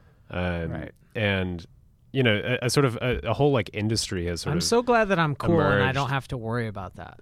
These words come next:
Speaker 1: Yeah. <laughs> A whole industry has kind of emerged in, in, since nineteen ninety-seven of, like, trend forecasting agencies that will,
Speaker 2: Right.
Speaker 1: that will treat, they
Speaker 2: W G S N or whatever it
Speaker 1: Yeah,
Speaker 2: is.
Speaker 1: and they deliver reports that
Speaker 2: They make
Speaker 1: sort of
Speaker 2: P D Fs.
Speaker 1: crunch,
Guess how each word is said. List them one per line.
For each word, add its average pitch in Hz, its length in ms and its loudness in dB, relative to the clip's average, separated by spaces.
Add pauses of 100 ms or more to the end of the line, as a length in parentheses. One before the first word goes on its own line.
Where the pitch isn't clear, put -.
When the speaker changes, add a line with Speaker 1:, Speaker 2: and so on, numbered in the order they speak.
Speaker 1:
Yeah. 104 260 -4 (560)
<laughs> 156 80 2 (640)
A 123 60 4
whole 147 140 8
industry 139 400 2
has 107 100 0
kind 110 140 0
of 101 60 0
emerged 90 420 0
in, 87 200 -6 (100)
in, 87 260 -6 (240)
since 95 260 -4
nineteen 92 280 -2
ninety-seven 87 500 -2
of, 80 120 -8
like, 82 300 -6 (500)
trend 92 280 0
forecasting 90 600 -2
agencies 87 640 -6
that 82 160 -8
will, 87 60 -4
Speaker 2:
Right. 80 320 -6
Speaker 1:
that 92 180 -4
will 90 380 -4 (300)
treat, 165 180 4
they 151 60 2
Speaker 2:
W 151 280 2
G 135 240 2
S 127 220 -2
N 123 160 -2
or 117 100 -4
whatever 120 300 -2
it 120 60 2
Speaker 1:
Yeah, 92 180 2
Speaker 2:
is. - 60 0
Speaker 1:
and 110 80 2
they 107 180 6
deliver 101 380 0
reports 90 640 -4
that 82 300 -8
Speaker 2:
They 175 100 -2
make 190 160 2
Speaker 1:
sort 101 100 -2
of 98 60 0
Speaker 2:
P - 60 0
D 131 120 0
Fs. 104 60 2
Speaker 1:
crunch, 95 320 -4